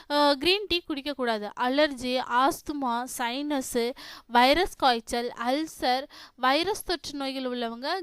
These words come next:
கிரீன் டீ சாப்பிடவே கூடாது. சரிங்களா? இது உங்களுக்கு ஒ-, இதை நீங்க குடிச்சிட்டு வரும்போது உங்களுக்கு ஒத்துக்கல அப்படின்னு தெரிஞ்சிருந்துச்சுனாக்கா அதை நிறுத்திடுங்க.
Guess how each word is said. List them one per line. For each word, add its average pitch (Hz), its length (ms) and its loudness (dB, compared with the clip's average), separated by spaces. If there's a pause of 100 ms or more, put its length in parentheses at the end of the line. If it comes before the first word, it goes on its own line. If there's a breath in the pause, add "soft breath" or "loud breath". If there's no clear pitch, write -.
கிரீன் 330 320 0
டீ 381 120 0 (100)
சாப்பிடவே 269 560 2
கூடாது. 214 420 -2 (160)
சரிங்களா? 233 480 -6 (580 loud breath)
இது 254 520 -2 (160)
உங்களுக்கு 269 520 -4
ஒ-, 262 140 -2
இதை 262 200 -6
நீங்க 262 320 -6
குடிச்சிட்டு 370 320 -2
வரும்போது 320 360 0
உங்களுக்கு 294 380 0
ஒத்துக்கல 262 680 0
அப்படின்னு 277 420 -6
தெரிஞ்சிருந்துச்சுனாக்கா 254 1000 -4 (360 loud breath)
அதை 254 220 0
நிறுத்திடுங்க. 254 540 -6